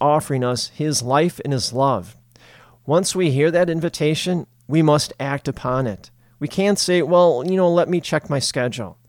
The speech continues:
and I'll get back to you." It, see, it cuts to the heart of the message, our priorities.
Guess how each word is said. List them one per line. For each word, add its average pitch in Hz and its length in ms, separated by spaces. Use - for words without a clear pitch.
and 147 120
I'll 147 100
get 139 180
back 131 280
to 123 100
you." 92 180
It, 151 100
see, 190 340
it 139 100
cuts - 340
to 190 120
the 143 80
heart 156 480
of 127 100
the 131 60
message, 131 640
our 131 120
priorities. 127 840